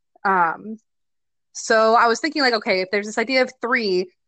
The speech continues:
instead of having, like, three different cocktails, what are three different things that folks could try if they were like,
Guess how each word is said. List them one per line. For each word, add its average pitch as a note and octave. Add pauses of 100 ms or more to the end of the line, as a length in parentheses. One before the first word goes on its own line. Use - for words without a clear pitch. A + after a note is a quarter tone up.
(260)
instead A#3
of C4+
having, A#3+
like, G3
three C#4
different A#3+
cocktails, C#4+
what B3+
are C4+
three A#3+
different A3
things G#3
that -
folks F#3
could -
try F3 (640)
if G#3
they G#3+
were G#3+
like, G3